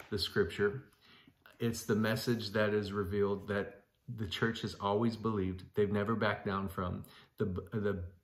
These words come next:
historic Christianity, <laughs> the historic biblical approach here, uh, to understanding salvation. We need to be reminded of it and, and bring it to our mind, our memory often.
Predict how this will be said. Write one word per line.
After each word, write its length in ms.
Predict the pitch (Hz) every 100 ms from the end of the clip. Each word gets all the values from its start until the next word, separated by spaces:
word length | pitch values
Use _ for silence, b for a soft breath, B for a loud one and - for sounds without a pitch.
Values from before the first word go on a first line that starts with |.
| - -
historic 680 | - - - 110 120 127 -
Christianity, 800 | 131 131 123 113 104 101 98 107
<laughs> 40 | 127
the 280 | 113 110 - B -
historic 760 | 113 - 113 120 123 - -
biblical 600 | 127 117 127 127 117 110
approach 460 | 90 - 110 92 90
here, 280 | 98 92 92 B B B
uh, 240 | 95 95 - - -
to 180 | 120 117
understanding 580 | 113 113 - 104 104
salvation. 760 | 101 104 98 101 98 - 87 92 92 _ _ _ 107
We 120 | 110
need 160 | 110
to 60 | 104
be 140 | 95
reminded 540 | 92 92 92 87 82 76
of 160 | 73
it 160 | 71 - - _ _ _ -
and, 260 | 120 104 - 113
and 220 | 110 95
bring 200 | 113 117
it 140 | 113
to 140 | - 107
our 140 | 101
mind, 480 | 101 98 92 92 92 - -
our 140 | 101
memory 420 | 98 95 90 90 90 - _ -
often. 440 | 85 76 - 67